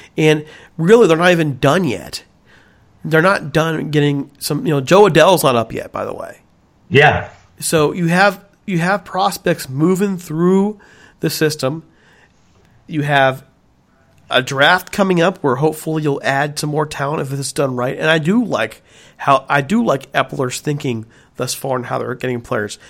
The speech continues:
Speaker 1: How do you think they've gone from being worse in the league to somewhere half in the top half of the league in terms of farm systems in just a couple years? I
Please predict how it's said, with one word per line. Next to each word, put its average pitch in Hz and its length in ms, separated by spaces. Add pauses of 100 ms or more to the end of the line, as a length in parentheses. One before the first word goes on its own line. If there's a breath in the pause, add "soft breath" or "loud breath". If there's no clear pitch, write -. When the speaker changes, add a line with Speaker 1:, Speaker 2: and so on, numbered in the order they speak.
(140 soft breath)
Speaker 1:
How 151 160
do 185 80
you 190 80
think 180 240
they've 180 240
gone 160 360
from 127 280
being 135 400 (720 soft breath)
worse 156 600
in 175 160
the 165 120
league 147 460 (320 soft breath)
to 143 460 (120)
somewhere 156 600
half 147 440 (220)
in 151 100
the 143 60
top 165 260
half 117 300
of 135 60
the 113 60
league 110 200
in 110 100
terms 123 220
of 120 80
farm 143 260
systems 120 360
in 117 100
just 127 240 (300 soft breath)
a 143 60
couple 147 320
years? 156 400 (460 soft breath)
I 151 480